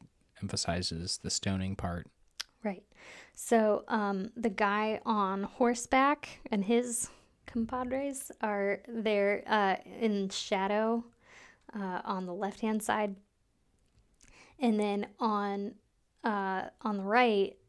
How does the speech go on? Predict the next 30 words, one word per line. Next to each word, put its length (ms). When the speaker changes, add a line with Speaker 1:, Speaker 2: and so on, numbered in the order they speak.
Speaker 2:
there's 320
Stephen 800
and 340
his 280
persecutors 1040
in 160
the 100
light. 540
Um, 380
it 220
is 800
theorized 880
that 220
possibly 480
the 100
guy 340
that's 240
kind 180
of 60
in 80
the 80
background 560
there, 460
uh, 400
um, 460
holding 460
coats 520
on 180
his 140
lap 340